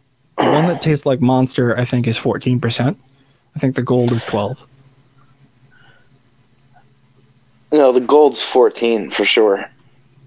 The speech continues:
Speaker 1: Okay, yeah. There's,
Speaker 2: I
Speaker 1: I th-,
Speaker 2: got,
Speaker 1: I'm pretty sure
Speaker 2: I,
Speaker 1: there's
Speaker 2: I
Speaker 1: two that are
Speaker 2: actually,
Speaker 1: fourteen.
Speaker 2: I got one the other night ago. It's still in my refrigerator. I'm pretty sure it's fourteen. I'll check it in a little bit.
Speaker 1: Yeah, 'cause there's, I know there's two that are fourteen, 'cause I didn't like the Gold. I,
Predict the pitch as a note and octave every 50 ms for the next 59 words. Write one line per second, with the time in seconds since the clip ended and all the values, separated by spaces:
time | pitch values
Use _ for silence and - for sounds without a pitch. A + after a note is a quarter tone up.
0 | _ _ - C3 B2 - A2+ A2 A2 A#2 A#2 A2 A#2 A#2+ C3+ C3+ C3 - C#3+ C3+
1 | C#3 - C#3+ C#3+ D3 - C3+ C3 C3+ C3 - - C#3 C#3+ C3+ - - - D#3+ E3+
2 | F3 E3 D#3 C#3+ E3+ D#3+ C#3+ C#3+ C#3+ B2 - - C3+ A#2 A2 A2 - _ - C3+
3 | - C3 C#3 C#3 B2+ A#2 D3+ D3+ D#3+ E3 D#3 C#3+ C#3 C3 A#2+ A#2 A#2 B2 B2+ A#2+
4 | B2+ C3 C3 B2 B2+ A#2+ A#2+ B2 B2+ B2 A#2+ A2+ G#2+ A#2 A#2 A2 G#2+ G#2 - -
5 | - - C#3+ C3+ B2+ B2 B2 B2 A#2 G#2 - B2 A#2+ A#2+ - A#2+ A#2 A2+ G#2+ G#2
6 | G2+ F#2+ - - - _ _ - - A#2+ A#2+ _ - D3+ C3 G#2+ - - A#2+ A2+
7 | G#2+ G2+ - - - A2 A2 G#2 - - G#2+ G#2+ G#2 - - - - - - F#2+
8 | F2+ - F#2+ F2+ F2 - F#2 G2+ G#2 G#2+ G#2+ - - - - _ _ _ _ _
9 | _ _ _ _ _ _ _ E3 D3+ C#3 B2 A#2 A2+ - D3+ C#3+ E3 - - -
10 | D#3+ D3 C#3 - - D3 E3 G3+ B3 A#3 G3+ D#3+ - - - E3+ E3+ E3 D#3 D3+
11 | C#3+ C#3+ B2+ - - C#3+ B2 A2 - - C3 A#2+ A2+ A2 A2+ A#2+ - - - -
12 | - - - - C3 B2 B2 C#3+ F#3+ A3+ B3 G#3+ F#3+ - - C#3+ D#3 C#3 B2+ A#2+
13 | A2+ A2+ A#2 - - E3+ D#3+